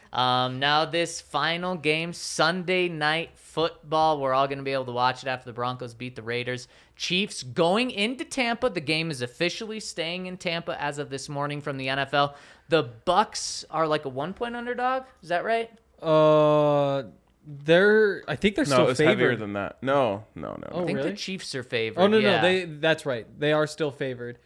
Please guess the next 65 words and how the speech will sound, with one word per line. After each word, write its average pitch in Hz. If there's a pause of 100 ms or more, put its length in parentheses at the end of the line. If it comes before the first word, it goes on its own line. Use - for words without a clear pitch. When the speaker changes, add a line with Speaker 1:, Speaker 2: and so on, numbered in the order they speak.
(180)
Speaker 2:
but 156
it's 160
a 151
minus 160
one 151
oh 143
five 131
money 131
line. 120 (240)
Speaker 3:
Oh, 120
so 131
they 127
changed 151
it 151
Speaker 2:
Mm. 117
Speaker 3:
back 131
after 123
they 117
found 113
out 107
that 107
Speaker 2:
Yes. - (220)
Speaker 3:
Oh, 117
Speaker 1:
So 117
they 131
were 117
hedging 113
Speaker 3:
dang. 127
Speaker 1:
a 120
little 120
bit 120
there. 117
Speaker 3:
We 110
coulda 120
Speaker 1:
Uh, 120
Speaker 3:
got, -
got 101
in, 101 (220)
uh, 95
got 101
in 113
on 90
that. 85
Speaker 1:
so 175
Speaker 2:
Oh, -
Speaker 1:
wait, 180
Speaker 2:
minus, 170
Speaker 1:
what, 156
what 165
do 175
Speaker 2:
yeah, 170
Speaker 1:
we 156
have 147
as 135
the 127
Speaker 2:
minus 127
one -
five. 127
Speaker 1:
line 131
now? 98
Minus 131
one 135
and 131
a 131
half? 135